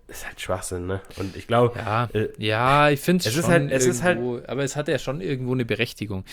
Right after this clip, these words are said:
Speaker 2: Ist genau das Gleiche, wenn ich sag, guck mal, die Spieler haben das und das A D P. Schick ich dir. Als Datenpunkt halt. Einfach nur, um eine Basis zu
Speaker 1: Ja,
Speaker 2: haben,
Speaker 1: ja,
Speaker 2: auf
Speaker 1: ja,
Speaker 2: der
Speaker 1: klar.
Speaker 2: du
Speaker 1: Ja,
Speaker 2: diskutieren
Speaker 1: ja.
Speaker 2: kannst.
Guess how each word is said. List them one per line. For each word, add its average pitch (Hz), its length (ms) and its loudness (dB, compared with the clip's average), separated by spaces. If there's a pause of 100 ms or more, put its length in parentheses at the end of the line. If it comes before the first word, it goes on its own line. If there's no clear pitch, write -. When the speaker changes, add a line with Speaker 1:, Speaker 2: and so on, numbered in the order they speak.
(120)
Speaker 2:
Ist - 100 -12
genau 165 240 4
das 170 120 0
Gleiche, 156 280 0
wenn 143 100 0
ich 131 120 -2
sag, 135 160 2
guck - 200 -4
mal, 151 300 6 (360)
die 135 80 0
Spieler 135 300 2
haben 123 120 0
das - 200 -2
und 120 100 -4
das 120 120 -6
A - 40 -8
D 107 220 -8
P. - 320 -14 (520)
Schick - 200 -6
ich - 120 -14
dir. - 180 -4 (400)
Als 110 200 2
Datenpunkt 113 600 2
halt. 95 260 -2
Einfach 131 280 4
nur, 165 200 8
um 170 100 4
eine 160 120 4
Basis 147 400 2
zu 135 120 4
Speaker 1:
Ja, - 140 8
Speaker 2:
haben, 165 120 4
Speaker 1:
ja, 185 80 6
Speaker 2:
auf 208 80 6
Speaker 1:
ja, 208 60 6
Speaker 2:
der - 100 2
Speaker 1:
klar. 202 160 6
Speaker 2:
du 131 80 0
Speaker 1:
Ja, 123 40 2
Speaker 2:
diskutieren 139 440 2
Speaker 1:
ja. 214 60 2
Speaker 2:
kannst. - 200 -8